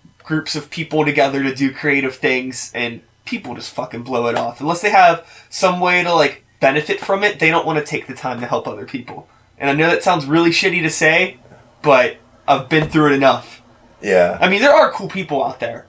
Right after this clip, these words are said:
Speaker 2: Yeah, of course.
Speaker 1: And, but
Speaker 2: There's
Speaker 1: it's,
Speaker 2: cool
Speaker 1: it's
Speaker 2: people
Speaker 1: taken
Speaker 2: everywhere.
Speaker 1: me over ten years to find a good group of them.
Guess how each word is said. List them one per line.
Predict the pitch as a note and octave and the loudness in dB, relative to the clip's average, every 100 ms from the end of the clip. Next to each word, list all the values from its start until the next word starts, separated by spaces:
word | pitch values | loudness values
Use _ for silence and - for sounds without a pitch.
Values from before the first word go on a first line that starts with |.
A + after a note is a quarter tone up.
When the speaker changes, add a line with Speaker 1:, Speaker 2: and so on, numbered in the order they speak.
| _ | _
Speaker 2:
Yeah, | - | 2
of | - - | 2 0
course. | D#3 F3+ | -2 0
Speaker 1:
And, | E3+ | 2
but | D#3+ | 2
Speaker 2:
There's | D#3 | 2
Speaker 1:
it's, | - | 0
Speaker 2:
cool | B2+ | 0
Speaker 1:
it's | - | 2
Speaker 2:
people | A2 | 4
Speaker 1:
taken | A#2 - | 2 2
Speaker 2:
everywhere. | C#3 C3+ B2+ A#2+ | 0 0 -2 -6
Speaker 1:
me | _ | _
over | D#3 D3 C3+ | 0 0 -2
ten | - C#3 | -4 -4
years | B2+ C#3+ C3 | 0 -2 -2
to | - A#2 | -6 -4
find | C3+ C3 B2 | 0 0 0
a | |
good | A#2 A#2 | -6 -10
group | A#2+ C3 | -8 -8
of | B2+ | -10
them. | A2+ A#2 | -12 -14